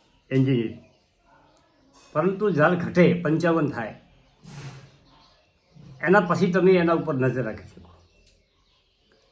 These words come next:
મિત્રો, કેટલો ઘટે છે એ આવનારો સમય કહી શકે.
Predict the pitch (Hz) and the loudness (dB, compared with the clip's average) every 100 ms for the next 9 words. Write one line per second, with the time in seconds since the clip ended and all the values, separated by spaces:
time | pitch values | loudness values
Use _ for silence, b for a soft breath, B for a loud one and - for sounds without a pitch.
0 | _ _ _ _ - - _ _ - 131 | _ _ _ _ -20 -20 _ _ -6 -6
1 | - - - _ - 170 190 135 135 175 | -6 -18 -20 _ -10 -4 -2 -2 0 2
2 | 175 175 170 175 170 156 165 165 - 143 | 2 2 2 2 2 2 0 -4 -2 -2
3 | 151 147 - 147 | -2 -2 -4 -6